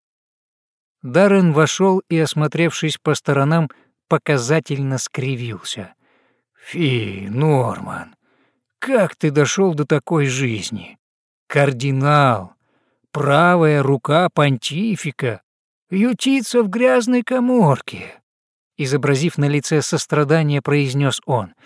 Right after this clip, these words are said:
«Воистину, помыслы Ильтаира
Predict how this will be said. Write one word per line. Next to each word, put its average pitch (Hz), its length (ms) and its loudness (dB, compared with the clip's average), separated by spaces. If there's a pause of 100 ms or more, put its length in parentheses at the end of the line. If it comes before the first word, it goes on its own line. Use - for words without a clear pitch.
(420)
«Воистину, 117 1120 -4 (500)
помыслы 170 800 2
Ильтаира 156 840 2